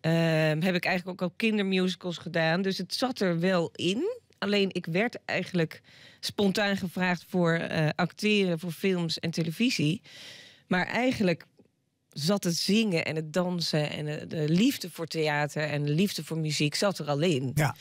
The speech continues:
Speaker 1: En dan is het eigenlijk alleen maar, je ontmoet iemand,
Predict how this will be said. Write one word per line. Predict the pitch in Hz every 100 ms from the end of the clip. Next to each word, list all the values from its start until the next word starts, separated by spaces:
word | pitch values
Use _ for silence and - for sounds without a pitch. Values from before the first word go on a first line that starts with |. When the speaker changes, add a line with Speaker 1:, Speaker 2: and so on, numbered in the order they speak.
| - - - -
Speaker 1:
En | 165 160
dan | 156 180 170
is | 175
het | 165 -
eigenlijk | 165 196 202
alleen | 160 170 185 185
maar, | 165 160 160 - _ - -
je | 165
ontmoet | 196 170 185 226 190
iemand, | 202 190 175 170 170 -